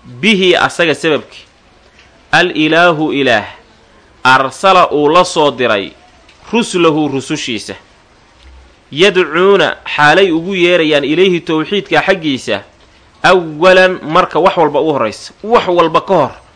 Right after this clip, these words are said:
tawxiidka dadka loogu yeeraya. "Walaqad bacathnaa fii kulli ummatin rasuulan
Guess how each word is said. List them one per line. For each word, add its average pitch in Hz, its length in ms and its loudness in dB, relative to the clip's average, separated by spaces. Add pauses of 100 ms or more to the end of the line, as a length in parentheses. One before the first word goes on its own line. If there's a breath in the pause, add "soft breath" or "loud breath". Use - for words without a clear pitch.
tawxiidka 151 400 0
dadka 143 200 -4
loogu 131 180 0
yeeraya. 101 320 -4 (580)
"Walaqad 139 300 -2
bacathnaa 160 400 0
fii 143 180 -6
kulli 170 260 -4
ummatin 151 360 -4
rasuulan 180 520 0